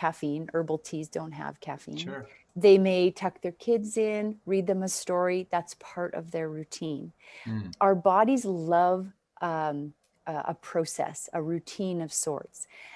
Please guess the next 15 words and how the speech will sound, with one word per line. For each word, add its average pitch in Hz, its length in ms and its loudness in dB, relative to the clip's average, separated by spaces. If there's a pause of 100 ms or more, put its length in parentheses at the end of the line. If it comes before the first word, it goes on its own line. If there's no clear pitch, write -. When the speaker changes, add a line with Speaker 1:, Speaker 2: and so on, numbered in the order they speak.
Speaker 1:
And 180 280 2
nighttime 202 520 -2
is 185 120 -2
a 170 60 -2
perfect - 540 -8
way 160 180 -6
to - 180 -10
do 143 240 -8
that, 226 260 -6 (320)
because 202 320 -4
it - 140 -4
starts - 480 0
to 190 240 -2
get 180 280 2
you 175 360 0